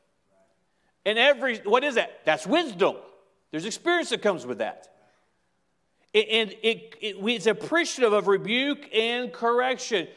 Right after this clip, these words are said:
Do not be afraid. Parents says, "Well, I want, my kids one day are gonna grow up and hate me because some scorner wrote a blog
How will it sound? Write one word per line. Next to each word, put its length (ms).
Do 220
not 220
be 120
afraid. 520
Parents 300
says, 100
"Well, 160
I 40
want, 220
my 100
kids 280
one 120
day 60
are 60
gonna 120
grow 140
up 100
and 100
hate 320
me 460
because 300
some 220
scorner 600
wrote 220
a 80
blog 600